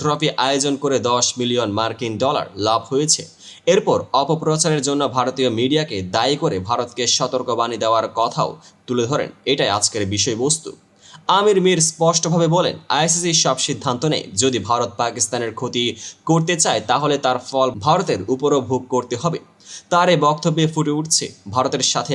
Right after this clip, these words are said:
ম্যাচের বাণিজ্যিক সম্পর্ক কতটা গুরুত্বপূর্ণ। পিসিবি এর মতে, ভারত পাকিস্তানের ম্যাচ হট কেকের মতোই বিক্রি হয় এবং পরের তিন বছরে এই দুই দেশের মধ্যে খেলার বন্ধ হয়ে গেলে শুধু পাকিস্তানের নয়,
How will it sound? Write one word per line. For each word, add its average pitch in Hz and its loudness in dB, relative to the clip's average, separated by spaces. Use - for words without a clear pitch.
ম্যাচের 120 0
বাণিজ্যিক 127 0
সম্পর্ক 131 -2
কতটা 127 2
গুরুত্বপূর্ণ। 156 0
পিসিবি 214 0
এর 139 4
মতে, 165 2
ভারত 143 0
পাকিস্তানের 139 -2
ম্যাচ 123 0
হট 127 2
কেকের 123 -2
মতোই 117 -4
বিক্রি 123 -4
হয় 104 0
এবং 104 0
পরের 143 2
তিন 135 2
বছরে 131 0
এই 156 4
দুই 160 4
দেশের 147 0
মধ্যে 131 -2
খেলার 123 0
বন্ধ 123 2
হয়ে 151 2
গেলে 170 -2
শুধু 135 -4
পাকিস্তানের 147 -2
নয়, 101 -4